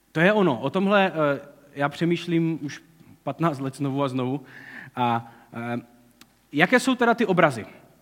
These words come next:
Já když dělám, eh, ty s-, ty svatby, a já jich fakt dělám jakoby hodně, takže za mnou chodí lidi a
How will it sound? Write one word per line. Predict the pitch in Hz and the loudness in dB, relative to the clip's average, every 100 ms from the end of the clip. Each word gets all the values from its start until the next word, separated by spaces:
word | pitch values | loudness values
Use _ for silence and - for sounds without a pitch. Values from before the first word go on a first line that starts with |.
| _ _ _ _ - | _ _ _ _ -4
Já | 170 | 0
když | 240 | 2
dělám, | 226 277 269 190 | 2 4 4 4
eh, | 143 131 | 2 2
ty | 165 | -2
s-, | 233 - 156 143 - 151 | -4 -4 -10 -10 -16 -10
ty | 214 | -6
svatby, | 208 156 131 160 | -4 -2 -2 2
a | 156 | 4
já | |
jich | 160 | 2
fakt | 160 165 | 0 -2
dělám | 156 151 143 | 2 2 0
jakoby | 143 156 | -4 -4
hodně, | 135 123 120 196 - | -4 -4 -4 -6 -10
takže | 135 127 123 | -12 -10 -8
za | 131 | -6
mnou | 135 | -6
chodí | 131 143 113 | -6 -6 -6
lidi | 123 135 131 | -4 -4 -4
a | 107 | -4